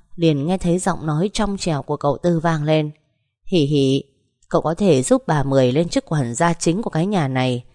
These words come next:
Điều kiện là em phải đi theo cậu. Em thấy sao?" Hì Hì nhếch nhẹ chân mày, đôi môi anh đào ửng đỏ khẽ động,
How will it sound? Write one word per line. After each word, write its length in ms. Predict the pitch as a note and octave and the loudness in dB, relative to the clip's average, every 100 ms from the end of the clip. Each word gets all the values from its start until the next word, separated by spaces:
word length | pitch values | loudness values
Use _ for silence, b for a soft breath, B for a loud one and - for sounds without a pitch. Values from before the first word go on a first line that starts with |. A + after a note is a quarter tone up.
| _ _ _ | _ _ _
Điều 160 | - D#3+ | 0 2
kiện 260 | - D#3 C#3+ | 2 -2 2
là 140 | C3 | 0
em 220 | - F#3+ | 0 -2
phải 120 | D#3+ | -2
đi 140 | C3+ F3 | -2 -2
theo 220 | G3 F3+ | 0 -2
cậu. 300 | - C#3+ A#2 _ _ _ _ _ - | 2 2 2 _ _ _ _ _ -4
Em 160 | F3+ | -2
thấy 220 | E3 D#3+ | 2 0
sao?" 380 | G3 F#3 E3+ D#3+ - _ _ _ _ _ _ - | 0 -2 -2 -4 -10 _ _ _ _ _ _ 0
Hì 80 | D#3+ | 2
Hì 400 | C#3+ D3 B2+ C3 | 4 4 2 0
nhếch 320 | F#3 C4 E3+ | -2 -2 -2
nhẹ 220 | D#3 C3+ | -4 -4
chân 260 | - G3 F3 | -2 -2 0
mày, 360 | C#3+ B2+ B2 _ _ _ | 0 -2 -4 _ _ _
đôi 140 | - G#3 | -2 0
môi 200 | G3 F#3+ | 0 -2
anh 240 | G3+ G3 | -2 -2
đào 220 | E3 C3+ | 0 -2
ửng 320 | - D#3 C3 A#2+ | -2 -4 -2 0
đỏ 240 | C3 A#2+ | -2 -2
khẽ 240 | - F3 | -4 -4
động, 260 | G3 D#3 | 0 0